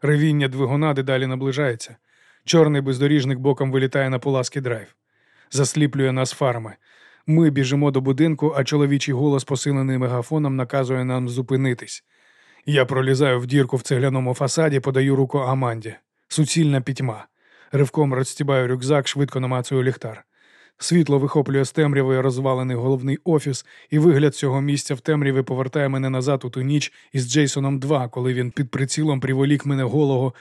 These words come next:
в якусь із версій цього будинку. Ми виходимо з першої кімнати, пронизуючи темряву ліхтарем. Ідемо коридором. Швидше, ще швидше. Під ногами кришиться розбита підлога. Піт стікає по обличчю, виїдає очі.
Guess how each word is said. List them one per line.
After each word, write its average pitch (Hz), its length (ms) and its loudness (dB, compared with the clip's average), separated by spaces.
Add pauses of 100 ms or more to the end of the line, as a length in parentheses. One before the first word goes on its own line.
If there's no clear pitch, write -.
(160)
в 131 40 -2
якусь 143 300 2
із 139 160 0
версій 135 380 0
цього 127 260 -2
будинку. 127 520 -6 (380)
Ми 143 140 2
виходимо 131 480 0
з 123 80 -6
першої 131 400 0
кімнати, 139 440 -2
пронизуючи 135 600 0
темряву 127 440 0
ліхтарем. 123 500 -2 (320)
Ідемо 135 360 0
коридором. 123 540 -2 (280)
Швидше, 143 540 0
ще - 280 2
швидше. 120 480 -6 (400)
Під 135 140 -6
ногами 120 320 0
кришиться 127 500 -4
розбита 123 360 -4
підлога. 117 500 -8 (320)
Піт 160 280 0
стікає 123 440 -2
по 123 140 -6
обличчю, 120 440 -6
виїдає 123 400 0
очі. 123 360 -4